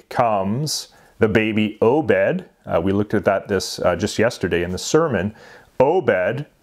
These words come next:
who becomes the father of Jesse, who becomes the father of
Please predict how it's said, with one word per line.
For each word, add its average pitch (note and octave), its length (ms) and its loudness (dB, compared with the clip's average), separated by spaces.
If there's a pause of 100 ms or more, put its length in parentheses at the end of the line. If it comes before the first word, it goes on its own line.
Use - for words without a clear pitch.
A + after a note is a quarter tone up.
(180)
who A#2 400 4
becomes A2+ 380 0
the G#2+ 100 2
father G#2 380 0
of F2 120 -6
Jesse, D#3+ 680 0 (280)
who A2+ 140 2
becomes G#2+ 400 0
the A2 100 2
father F#2 540 0
of F2 460 0